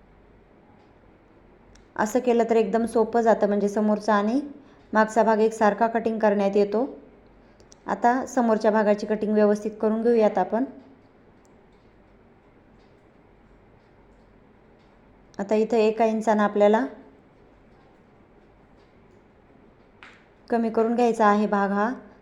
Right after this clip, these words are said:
समोरचा भाग एक इंच असतो आणि मागचा भाग सव्वा इंच असतो, म्हणून एक इंच करून घेऊयात आपण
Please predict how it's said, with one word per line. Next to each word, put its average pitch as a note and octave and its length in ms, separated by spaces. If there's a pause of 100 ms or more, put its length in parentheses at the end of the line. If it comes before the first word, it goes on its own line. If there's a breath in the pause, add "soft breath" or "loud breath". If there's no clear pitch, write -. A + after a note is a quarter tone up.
(120)
समोरचा A3 380
भाग G#3+ 200
एक G#3 240
इंच A3 200
असतो G#3+ 280
आणि G#3+ 160
मागचा G#3 340
भाग G#3+ 140
सव्वा G#3 300
इंच G#3+ 260
असतो, G#3+ 300
म्हणून G#3 240
एक G3+ 200
इंच G#3+ 220
करून A3 280
घेऊयात A3 380
आपण G#3 280